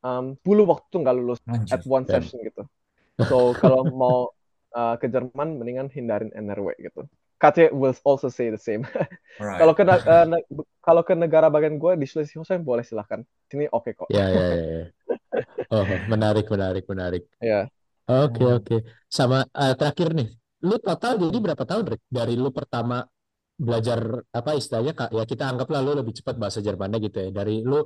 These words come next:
Speaker 1: Hmm.
Speaker 3: pertama belajar bahasa Jerman sampai akhirnya lu jadi yang digaji di sana gitu.
Speaker 1: Oke, let's see. Gua mulai les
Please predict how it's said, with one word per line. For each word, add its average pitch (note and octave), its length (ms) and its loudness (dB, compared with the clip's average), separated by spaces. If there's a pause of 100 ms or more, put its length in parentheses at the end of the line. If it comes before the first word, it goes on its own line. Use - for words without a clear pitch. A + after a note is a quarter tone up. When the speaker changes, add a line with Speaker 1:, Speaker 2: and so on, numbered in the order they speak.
Speaker 1:
Hmm. G2 160 -14
Speaker 3:
pertama A#2 480 -2
belajar A2+ 400 -2
bahasa A2 320 -4
Jerman C#3 400 -4
sampai A2+ 320 -6
akhirnya A2+ 400 -4
lu D3 160 -4
jadi G#2+ 400 -6 (160)
yang A#2+ 160 -2
digaji A#2+ 400 0
di A2 80 -2
sana A2+ 320 -4
gitu. E2+ 240 -12 (400)
Speaker 1:
Oke, A2+ 240 -8
let's A2+ 240 -2
see. A2 160 -6
Gua B2+ 240 0
mulai C#3+ 320 0
les B2 240 -2